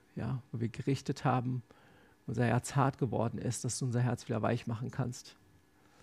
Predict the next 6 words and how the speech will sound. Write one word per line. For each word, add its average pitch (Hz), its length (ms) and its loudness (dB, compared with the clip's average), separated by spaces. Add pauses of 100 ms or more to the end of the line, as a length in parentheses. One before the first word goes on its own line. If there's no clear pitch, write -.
(520)
sodass 135 420 4
du 156 140 4
kommen 151 340 6
kannst, - 420 -2
Jesus, 131 400 2
und - 440 -4